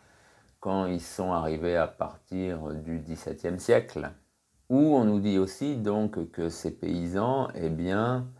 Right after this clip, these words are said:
se battaient presque quotidiennement, qu'ils faisaient la guerre avec ces instruments. Là encore,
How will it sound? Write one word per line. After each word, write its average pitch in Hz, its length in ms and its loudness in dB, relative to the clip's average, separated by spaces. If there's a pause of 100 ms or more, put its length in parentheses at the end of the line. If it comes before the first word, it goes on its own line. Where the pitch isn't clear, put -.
(240)
se - 240 -4
battaient 95 720 4 (440)
presque - 320 -2
quotidiennement, 92 1040 0
qu'ils 82 140 -8
faisaient 73 160 -4
la 73 160 -2
guerre 104 600 2
avec 95 640 -2
ces - 540 -2 (140)
instruments. 95 560 0 (1120)
Là 85 160 -2
encore, 104 580 4